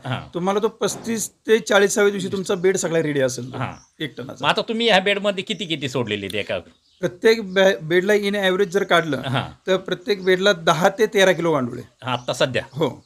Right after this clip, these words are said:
Speaker 1: आणि तुम्ही किती आणले होते सुरुवातीला?
Speaker 2: मी चाळीस किलो
Speaker 1: चाळीस
Speaker 2: आणलेले
Speaker 1: किलो
Speaker 2: होते.
Speaker 1: आणले होते, हां.
Speaker 2: एक अडीच महिन्यात ते चाळीस किलोचे ऐंशी, पंच्याऐंशी, नव्वद पर्यंत मी पोहोचलेलो आहे. म्हणजे
Speaker 1: हां.
Speaker 2: एक गांडूळ काम करताना पाहिल्यानंतर एक
Speaker 1: हां.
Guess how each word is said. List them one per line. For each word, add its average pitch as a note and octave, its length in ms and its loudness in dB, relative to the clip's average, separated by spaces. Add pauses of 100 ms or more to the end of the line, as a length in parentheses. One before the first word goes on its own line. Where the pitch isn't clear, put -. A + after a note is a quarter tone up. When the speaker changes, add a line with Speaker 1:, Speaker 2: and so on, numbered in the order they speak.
(120)
Speaker 1:
आणि B2 160 -4
तुम्ही E3+ 180 -4
किती F#3 180 2
आणले F3 180 2
होते C3 180 -4
सुरुवातीला? D#3+ 360 -2
Speaker 2:
मी - 60 -2
चाळीस F#3+ 260 4
किलो F3+ 140 -2
Speaker 1:
चाळीस C#3 180 4
Speaker 2:
आणलेले B2+ 140 0
Speaker 1:
किलो A2+ 80 0
Speaker 2:
होते. F#2+ 80 -4
Speaker 1:
आणले F#2 120 -10
होते, - 100 -14
हां. G#2 120 -16 (340)
Speaker 2:
एक - 180 -6
अडीच F#3 320 2
महिन्यात F#3+ 320 -4 (100)
ते G3+ 60 -2
चाळीस F#3+ 380 0
किलोचे F#3+ 300 -2
ऐंशी, F3+ 440 -2
पंच्याऐंशी, F#3+ 540 -2
नव्वद F#3+ 280 4
पर्यंत F3 320 -2
मी F3+ 140 0
पोहोचलेलो F3 440 0
आहे. D#3 160 2
म्हणजे E3+ 220 2
Speaker 1:
हां. G3+ 100 4
Speaker 2:
एक A#3 200 0 (1080)
गांडूळ F#3+ 340 2
काम G3+ 280 2
करताना G3+ 320 2
पाहिल्यानंतर G3+ 840 4 (140)
एक G#3 80 4
Speaker 1:
हां. G#2 120 -2